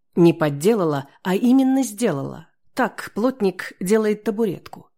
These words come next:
из подручного материала и по своим меркам. И этот голос вел за собой рейды из сорока человек. Сорок живых людей.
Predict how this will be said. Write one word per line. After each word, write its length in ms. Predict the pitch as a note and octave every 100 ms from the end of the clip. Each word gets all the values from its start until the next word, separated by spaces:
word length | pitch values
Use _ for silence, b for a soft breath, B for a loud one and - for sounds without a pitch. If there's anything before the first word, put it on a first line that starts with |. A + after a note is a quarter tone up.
| _ -
из 160 | G3
подручного 580 | - F#3+ D#3+ C#3 D#3 D3+
материала 680 | D3+ D3 F#3 A3+ G3 D3 b b b
и 80 | G#3
по 120 | G#3
своим 380 | - F#3+ G3 D#3
меркам. 380 | B2+ - - - _ _ _ _ _ _ _
И 100 | -
этот 340 | F#3+ A#3+ G#3 F3
голос 540 | F3 C4 A3 F#3+ - b b b -
вел 340 | E3+ A3 C#4+
за 140 | G3+ G#3+
собой 480 | G#3+ A3+ G#3+ B3 G3
рейды 380 | C4 A3+ G#3
из 260 | A3+ A#3+ -
сорока 400 | A3+ A3 A3 A#3+
человек. 640 | - A3 G3+ E3+ - - _ _ _ _ _ _ _
Сорок 460 | - C#4+ D4+ B3+ A#3
живых 400 | G#3+ A#3+ C4 B3+
людей. 640 | A#3+ G3 F3 C3+ C#3+